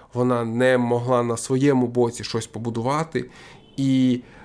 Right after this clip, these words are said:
е, ну, просто вийшло так, що, м, людина була не готова до цього, а ми були не готові до того, що та людина буде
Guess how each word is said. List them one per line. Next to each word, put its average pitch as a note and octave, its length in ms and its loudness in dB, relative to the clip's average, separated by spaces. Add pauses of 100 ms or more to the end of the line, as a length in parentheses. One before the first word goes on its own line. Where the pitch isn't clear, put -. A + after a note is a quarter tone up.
(240)
е, A2+ 540 -2
ну, B2+ 120 -4
просто C3+ 440 -2
вийшло B2 400 0
так, C#3 440 -4
що, A2+ 580 0 (200)
м, G#2+ 240 -6
людина A#2+ 300 -2
була A2+ 200 0
не A2 80 0
готова G#2 380 -2
до G2+ 80 -4
цього, C#3+ 360 0
а B2 80 2
ми C#3 160 4
були C3 280 2
не A2+ 100 -2
готові A2+ 460 0
до B2 140 -10
того, C3 320 -2
що - 160 -10
та A2+ 160 -4
людина A2 360 -2
буде G#2 360 -2